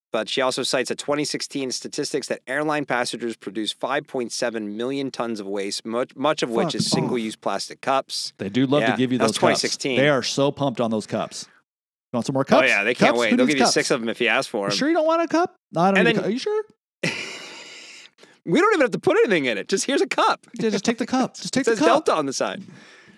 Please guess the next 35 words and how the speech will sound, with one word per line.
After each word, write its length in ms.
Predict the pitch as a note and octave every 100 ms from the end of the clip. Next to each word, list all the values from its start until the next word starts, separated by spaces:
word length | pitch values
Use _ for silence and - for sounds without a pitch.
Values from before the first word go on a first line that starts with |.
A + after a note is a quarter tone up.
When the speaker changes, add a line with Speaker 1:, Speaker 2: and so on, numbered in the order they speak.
| _ _ _ _ F3
Speaker 1:
Uh, 540 | F#3 F#3 F#3 F3+ F3
she 140 | -
writes 160 | G3+ F#3+
that 120 | F#3+
even 200 | G3 G3
the 60 | F3+
most 160 | E3+
simplest 300 | F#3+ F3+ F3
sounding 240 | F3 E3 D#3
solutions, 600 | - D3 G3 G3+ F#3 D#3+
like 120 | C3+
moving 180 | C3 A#2+
to 80 | G2
paper 260 | E3+ E3+
cups 640 | - D#3+ D3+ - - - - -
in 120 | G3
place 240 | G3+ G#3+
of 80 | D#3+
single-use 360 | E3+ D3 C3 -
plastic, 400 | C3+ B2 - A2
comes 180 | G#2+ F#2
with 100 | -
challenges. 640 | C3 C3+ B2 B2 A#2 - _ _ _ _ -
You 80 | G2
know, 140 | F#2+
Delta's, 420 | F2+ A2+ F#2+ G2 -
they've 160 | A2+ G2
been 120 | G#2+
quoted 200 | G#2+ G#2
as 60 | G2+
saying, 200 | A#2 G#2+
"Paper 240 | - B2+ A#2+
cups 280 | B2+ A2+
don't 180 | - G2+
hold 240 | G2+ G#2+